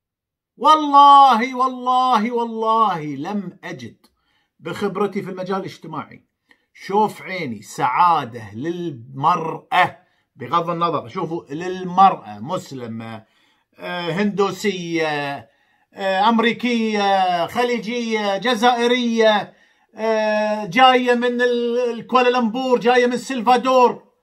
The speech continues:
مهما كانت المرأة، لم أجد للمرأة سعادة تحس فيها إلا إنها تكون زوجة يحبها شخص وتعيش زوجة صالحة،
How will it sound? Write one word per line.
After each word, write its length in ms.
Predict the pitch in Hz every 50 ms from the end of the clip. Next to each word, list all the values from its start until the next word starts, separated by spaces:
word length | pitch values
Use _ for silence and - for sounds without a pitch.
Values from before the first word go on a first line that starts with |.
| _ _ _ _ _ _ _ _ -
مهما 560 | 113 131 160 208 214 196 190 190 190 180 160
كانت 460 | 147 - 170 156 143 127 117 - _ _ -
المرأة، 920 | 165 196 196 185 175 175 180 185 185 160 151 - - 110 110 98 - _ _ _ _ _ _
لم 380 | 107 131 180 202 196 190 185 185
أجد 380 | 180 175 139 147 147 113 110
للمرأة 840 | 117 131 160 190 190 185 170 147 147 143 143 131 113 113 - 104 110
سعادة 680 | 110 - - 143 127 113 127 147 151 151 139 117 110 110
تحس 400 | 104 - - - 175 - - -
فيها 380 | - 139 156 160 143 135 139 135
إلا 320 | 151 160 151 135 120 117 123
إنها 240 | 139 156 139 123
تكون 320 | 113 117 - - 143 127 113
زوجة 720 | 101 113 123 147 156 143 139 139 - 160 175 160 - _ _ _ _ _ _ _ _ _ _ _ _ _ _ _ _ _ -
يحبها 500 | 110 - - 165 151 127 113 120 113 104
شخص 640 | - - 151 139 - - - - - - - _ _
وتعيش 400 | 110 107 _ 110 131 151 127 104
زوجة 360 | 101 113 139 139 131 120 127
صالحة، 600 | 110 - - 151 160 180 175 - - 214 202 -